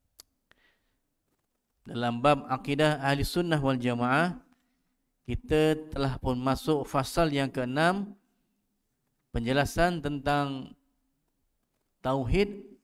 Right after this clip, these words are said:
uluhiyah. Ya. Dan di, pada muka surat tujuh puluh,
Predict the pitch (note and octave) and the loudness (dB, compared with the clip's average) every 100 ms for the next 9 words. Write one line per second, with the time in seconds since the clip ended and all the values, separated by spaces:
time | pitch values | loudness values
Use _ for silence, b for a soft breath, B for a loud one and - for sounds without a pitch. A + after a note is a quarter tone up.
0 | _ _ D3+ D3+ D3 D3 E3+ F3+ A#2+ - | _ _ 0 4 4 4 2 0 0 -4
1 | - - _ _ _ _ - _ _ _ | -14 -20 _ _ _ _ -20 _ _ _
2 | _ - C3 - - _ _ _ _ _ | _ -12 -10 -10 -14 _ _ _ _ _
3 | _ _ _ b b b b _ _ _ | _ _ _ b b b b _ _ _
4 | _ _ _ _ _ _ _ _ _ _ | _ _ _ _ _ _ _ _ _ _
5 | _ _ _ _ A#2+ C#3 E3+ D3+ D3+ C#3+ | _ _ _ _ 0 2 2 2 2 2
6 | C#3 C3 A2 - B2+ C3 B2 B2+ B2 B2+ | 0 -2 -6 -2 0 0 0 0 0 -2
7 | B2 B2+ C#3 D3+ D3 A2 | -2 0 2 2 2 -2